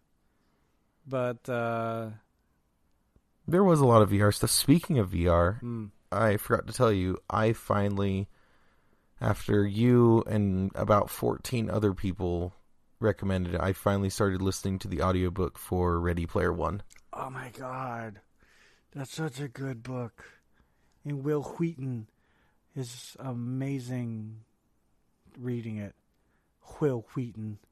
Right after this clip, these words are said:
Speaker 1: So
Speaker 2: My
Speaker 1: amazing.
Speaker 2: favorite part of that whole thing <laughs> is the fact that he's mentioned in the book
Speaker 1: Yep.
Speaker 2: and he's, <laughs> he's reading it.
Speaker 1: Yep.
Speaker 2: <laughs> That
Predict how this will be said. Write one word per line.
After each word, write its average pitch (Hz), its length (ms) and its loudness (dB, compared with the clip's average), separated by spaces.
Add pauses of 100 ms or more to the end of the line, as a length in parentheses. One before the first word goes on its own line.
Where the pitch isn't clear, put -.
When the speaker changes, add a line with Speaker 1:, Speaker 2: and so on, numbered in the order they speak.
(500)
Speaker 1:
So 127 360 -8
Speaker 2:
My 135 180 8
Speaker 1:
amazing. 135 240 6
Speaker 2:
favorite 131 480 4
part 123 260 10
of 113 80 2
that 117 180 8
whole 123 260 6
thing 98 600 0
<laughs> - 60 -8
is - 240 0
the 135 200 8
fact 123 400 2
that 127 140 6
he's 117 240 2
mentioned 110 480 2
in 117 120 2
the 107 60 0
book 107 240 6
Speaker 1:
Yep. 151 220 2
Speaker 2:
and 131 80 2
he's, 107 240 0 (260)
<laughs> - 240 -20
he's - 420 -4
reading 160 420 6
it. 127 180 2 (280)
Speaker 1:
Yep. 151 240 -2
Speaker 2:
<laughs> - 160 -10
That 165 160 6